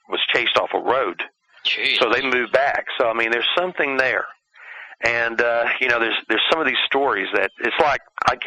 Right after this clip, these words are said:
Speaker 1: I guess I call 'em rock and roll cold cases, you know?
Speaker 2: Yeah, that's good. Yeah,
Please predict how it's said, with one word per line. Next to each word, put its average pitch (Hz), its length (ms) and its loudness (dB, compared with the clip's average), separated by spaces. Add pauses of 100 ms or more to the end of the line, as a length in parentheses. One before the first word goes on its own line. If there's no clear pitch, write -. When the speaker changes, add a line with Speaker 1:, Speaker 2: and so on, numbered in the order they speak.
Speaker 1:
I 143 80 4
guess 160 200 0
I 147 80 2
call 123 220 2
'em 95 100 -4
rock 107 220 2
and 127 100 2
roll 123 140 2
cold 139 320 0
cases, - 400 -6 (100)
you - 60 -4
know? 107 160 0 (560)
Speaker 2:
Yeah, 110 380 0
that's 95 240 -2
good. 104 280 -2
Yeah, 95 360 0